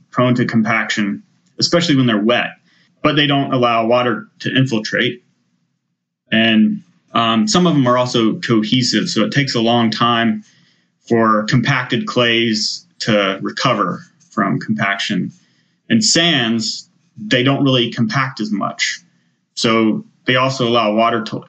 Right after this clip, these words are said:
to infiltrate, but they're, they're not as much fun. They're not as much fun to ride. That's why loams are good. You know, kind of soils with mixed components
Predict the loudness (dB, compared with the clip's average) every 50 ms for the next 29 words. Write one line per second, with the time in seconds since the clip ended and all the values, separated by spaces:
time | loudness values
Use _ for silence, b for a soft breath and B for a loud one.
0 | _ _ -10 -6 -2 0 0 0 0 0 -2 -2 0 0 0 0 0 -2 -4 -8
1 | -6 -2 -2 -2 0 0 0 0 0 -2 0 0 0 2 2 2 0 0 0 0
2 | 0 0 -2 -4 -6 -2 0 0 2 0 -2 -4 -12 _ _ _ -4 0 2 2
3 | 2 2 2 2 2 2 2 0 0 0 0 0 0 0 0 0 0 -2 -2 -6
4 | -6 _ -4 -2 0 0 0 0 0 0 0 2 2 2 2 0 0 0 0 2
5 | 2 2 2 0 -2 -2 -2 0 2 2 2 0 -2 -6 -14 _ _ _ _ -8
6 | -4 -2 0 0 0 0 -2 -4 -6 b b b b b b b b b b b
7 | b 0 2 2 4 4 2 0 -2 0 2 2 4 4 2 2 0 -2 -6 -6
8 | -4 -2 -2 -2 0 0 2 2 2 2 0 -2 -4 -6 -6 -6 -8